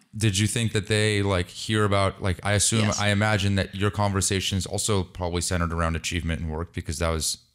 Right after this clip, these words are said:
Speaker 1: probably
Speaker 2: Yes, yes. So, absolutely.
Speaker 1: Like, it's not a coincidence.
Speaker 2: No, it's not a coincidence, 'cause my younger one actually pursued a company because I was talking about it so much.
Speaker 1: Yeah.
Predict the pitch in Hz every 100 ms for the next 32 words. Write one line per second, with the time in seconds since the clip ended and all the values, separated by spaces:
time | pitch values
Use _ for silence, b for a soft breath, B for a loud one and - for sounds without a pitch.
0 | _ _ _ _ _ _ - 160 143 80
1 | - _ 170 165 139 - - - 175 160
2 | 156 156 151 139 B B B B 170 190
3 | - 165 160 - 156 139 156 131 - 110
4 | 107 95 80 78 - - _ _ _ -
5 | 214 196 185 196 180 165 151 156 - 151
6 | 156 147 147 175 170 143 139 135 123 -
7 | _ _ _ _ - 135 - 151 135 -
8 | 156 147 151 151 139 131 135 147 143 135
9 | 120 131 135 - - 120 - 110 107 -
10 | - 101 - - _ _ _ _ _ _
11 | _ _ _ _ _ _ _ - 104 82